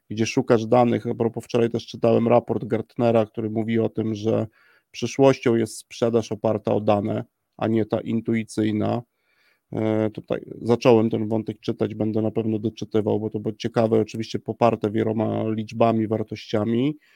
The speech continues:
mm, i też w, w różnych branżach. Ale takie pytanie, co twoim zdaniem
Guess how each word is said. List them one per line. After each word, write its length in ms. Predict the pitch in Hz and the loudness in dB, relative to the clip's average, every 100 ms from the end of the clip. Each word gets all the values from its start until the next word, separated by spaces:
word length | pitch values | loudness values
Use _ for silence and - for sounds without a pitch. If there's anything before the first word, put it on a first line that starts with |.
| - - _ _ - | -20 -20 _ _ -4
mm, 300 | 110 113 - | -2 -2 -2
i 80 | |
też 200 | - 107 | -2 -2
w, 380 | 107 110 - 85 | -2 -4 -6 -8
w 40 | 110 | -6
różnych 340 | 117 110 110 | -4 -2 -2
branżach. 680 | 107 110 110 117 131 151 - _ _ _ _ _ | 0 0 0 0 0 0 -4 _ _ _ _ _
Ale 160 | - 143 | 0 2
takie 200 | 143 - | 0 -4
pytanie, 500 | 127 120 113 107 - 196 | -2 2 2 2 -4 -20
co 160 | _ 185 | _ -8
twoim 360 | - 170 127 113 | -2 0 0 0
zdaniem 500 | 123 123 120 120 | 0 0 0 -2